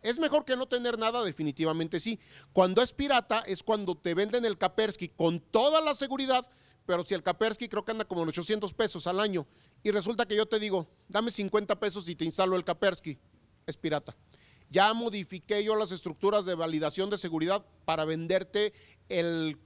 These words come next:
real modificado, pero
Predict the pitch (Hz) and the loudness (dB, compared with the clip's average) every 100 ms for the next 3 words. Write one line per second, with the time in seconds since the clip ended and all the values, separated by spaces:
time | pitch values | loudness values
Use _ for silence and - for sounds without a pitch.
0 | _ 151 160 175 190 254 302 _ _ _ | _ -8 0 2 4 2 -4 _ _ _
1 | - 156 147 156 147 151 113 - _ _ | -4 -4 -4 -4 2 2 2 -8 _ _
2 | _ _ - 214 226 | _ _ 2 2 2